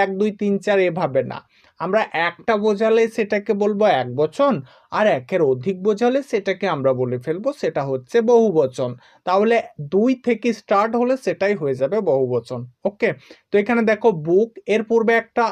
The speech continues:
এ লেটার বসিয়ে দাও, তাহলে হয়ে যাবে আ বুক, যার অর্থ হচ্ছে একটি বই। তাহলে এটা কয়টা বোঝাচ্ছে? একটি বোঝাচ্ছে। তাহলে এটাকে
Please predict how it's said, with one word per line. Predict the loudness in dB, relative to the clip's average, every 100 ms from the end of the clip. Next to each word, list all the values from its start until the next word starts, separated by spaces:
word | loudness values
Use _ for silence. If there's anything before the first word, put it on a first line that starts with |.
| -6 _ _
এ | 2 2 4
লেটার | 2 0 -2 -4
বসিয়ে | -8 -10 -8
দাও, | -10 -8
তাহলে | -2 0 0 -2
হয়ে | -2 -2
যাবে | 0 -2 0 0
আ | 0 0
বুক, | 2 0 0 0
যার | 2 2
অর্থ | 0 -4 -6
হচ্ছে | -6 -2 -2 -2
একটি | -4 -2 0
বই। | 0 0 0
তাহলে | 2 2 0
এটা | -2 -8 _ _ _ _
কয়টা | 0 0 2 0
বোঝাচ্ছে? | 0 -2 -4 -4 -4
একটি | -6 -6 -2
বোঝাচ্ছে। | 0 0 -2 -4 -2
তাহলে | 0 0 0
এটাকে | -2